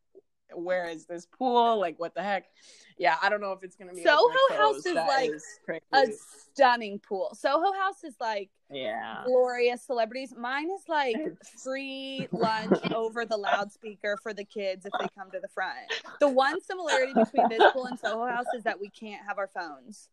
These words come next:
Speaker 2: That's the one rule. I'm like, "Why can't
Speaker 1: Wait,
Speaker 2: we have our phones?" So
Speaker 1: Wait,
Speaker 2: much of a
Speaker 1: where?
Speaker 2: liability. At my pool, they're like, "No phones." And I'm
Speaker 1: You
Speaker 2: like,
Speaker 1: can't
Speaker 2: "Are
Speaker 1: have
Speaker 2: you
Speaker 1: phones
Speaker 2: kidding?"
Speaker 1: at Soho House either.
Speaker 2: I know. So I'm like,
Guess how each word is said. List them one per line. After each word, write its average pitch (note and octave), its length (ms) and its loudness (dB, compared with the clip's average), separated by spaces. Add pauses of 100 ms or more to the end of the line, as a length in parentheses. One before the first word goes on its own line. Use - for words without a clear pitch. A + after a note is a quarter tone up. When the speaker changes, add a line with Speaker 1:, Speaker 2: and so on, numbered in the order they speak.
(100)
Speaker 2:
That's A3+ 200 4
the A#3 100 2
one G#3 340 -6
rule. F#3 380 -8 (680)
I'm C#4+ 160 -4
like, C#4+ 200 -6
"Why G3 160 0
can't G#3 60 12
Speaker 1:
Wait, F#3+ 120 10
Speaker 2:
we F#3 120 0
have F#4+ 140 -6
our E4 120 -2 (220)
phones?" A#3+ 240 -10 (880)
So G#3 140 2
Speaker 1:
Wait, - 20 6
Speaker 2:
much F#3 140 2
of A#3+ 60 -2
a A#3+ 40 0
Speaker 1:
where? - 0 -
Speaker 2:
liability. A#3+ 600 0 (500)
At A#3 160 4
my B3 120 0
pool, A3+ 500 -2
they're B3 180 4
like, A3 260 0
"No A3+ 260 -4
phones." G#3 600 -10
And A3 200 -6 (200)
I'm G#3 180 0
Speaker 1:
You G3+ 120 0
Speaker 2:
like, - 20 0
Speaker 1:
can't F#3+ 220 -6
Speaker 2:
"Are G#3 80 0
Speaker 1:
have - 20 -2
Speaker 2:
you G#3 60 -8
Speaker 1:
phones F3 260 -8
Speaker 2:
kidding?" - 0 -
Speaker 1:
at C#4+ 180 -4
Soho E3+ 340 -4
House D#3 300 -4
either. D3+ 380 -10 (520)
Speaker 2:
I F#3+ 160 0
know. A#3 320 2
So A#3 160 -4
I'm A3+ 100 0
like, G#3+ 180 -4